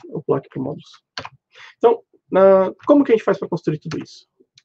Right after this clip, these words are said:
A primeira coisa é olhar e entender como que a arquitetura vai funcionar por baixo da matemática. Então,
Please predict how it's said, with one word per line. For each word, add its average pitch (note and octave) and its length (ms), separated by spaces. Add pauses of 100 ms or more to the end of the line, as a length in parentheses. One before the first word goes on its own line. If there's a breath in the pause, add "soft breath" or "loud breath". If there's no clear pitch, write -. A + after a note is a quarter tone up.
(320)
A G#3+ 100
primeira C4 280
coisa B3+ 340 (240)
é F3 300
olhar F3+ 380 (280)
e F3 80
entender E3 360
como E3+ 260
que - 100
a C#3+ 40
arquitetura C#3 400
vai C3+ 100
funcionar C#3 240
por D#3 160
baixo B2+ 220
da D#3 80
matemática. D#3+ 560
Então, C3 240